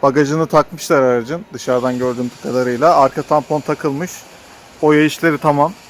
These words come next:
Çamurluk gördüğünüz gibi. Hatasız bir şekilde duruyor. Yani oradan buraya yaklaşık herhalde iki ay geçti şu anda. Tam emin değilim. Yine kontrol ederim.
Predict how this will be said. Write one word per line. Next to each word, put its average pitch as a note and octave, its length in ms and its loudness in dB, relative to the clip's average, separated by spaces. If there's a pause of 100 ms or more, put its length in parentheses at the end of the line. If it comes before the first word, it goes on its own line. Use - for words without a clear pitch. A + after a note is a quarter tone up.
(140)
Çamurluk D#3 460 0
gördüğünüz D3+ 520 2
gibi. B2+ 340 0 (2250)
Hatasız C#3 580 0
bir C3+ 40 -10
şekilde C3+ 580 -4 (180)
duruyor. C3 400 -2 (1300)
Yani C3+ 260 4
oradan D#3 520 2
buraya D#3+ 400 4 (1500)
yaklaşık D3 500 0
herhalde E3 360 4
iki E3+ 200 -2
ay G3+ 140 4
geçti C#3+ 400 -8
şu C#3 120 2
anda. C#3+ 320 0
Tam D3 240 -2
emin D3 280 -4
değilim. D#3+ 340 0
Yine D3 180 0
kontrol D3+ 380 0
ederim. C#3+ 300 -2